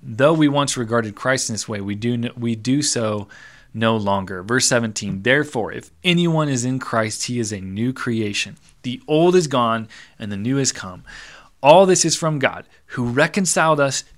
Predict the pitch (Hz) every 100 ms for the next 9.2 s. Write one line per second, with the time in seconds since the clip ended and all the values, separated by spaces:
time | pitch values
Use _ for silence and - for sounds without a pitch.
0 | - - 185 160 185 160 147 135 135 -
1 | _ - 143 165 160 127 113 117 - -
2 | 147 117 110 123 156 147 139 123 - -
3 | 104 101 113 143 - 143 139 127 - -
4 | _ _ 113 104 113 127 117 113 101 98
5 | - 98 - 98 - _ 123 135 143 135
6 | 120 113 120 - 113 107 101 - 151 113
7 | 104 - 127 110 120 117 98 107 113 123
8 | 117 107 95 95 123 135 - 120 104 -
9 | 104 104